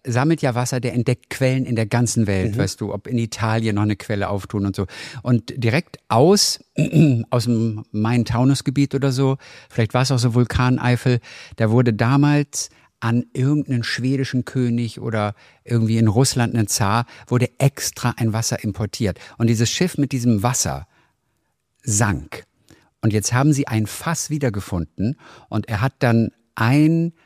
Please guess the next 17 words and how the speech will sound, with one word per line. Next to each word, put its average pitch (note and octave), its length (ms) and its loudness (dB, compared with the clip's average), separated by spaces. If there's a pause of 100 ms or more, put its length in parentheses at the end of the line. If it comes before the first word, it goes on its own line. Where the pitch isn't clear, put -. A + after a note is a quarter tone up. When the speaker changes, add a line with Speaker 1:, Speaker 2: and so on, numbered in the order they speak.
(600)
Speaker 1:
ein, B2 500 0
ein, A2+ 320 -4
ein, G#2+ 300 -6
eine G#2 260 -6
Flasche C3+ 460 -6
versprochen C3+ 640 -4
bekommen, A#2 540 -4 (340)
dass - 240 -4 (100)
er D3+ 360 2 (420)
das C#3+ 240 -2
von B2+ 240 2
vor B2 540 4 (160)
zweihundert, B2+ 420 4
dreihundert A#2 360 4
Jahren A#2 280 0
vergleichen B2+ 720 0
kann D3 320 -4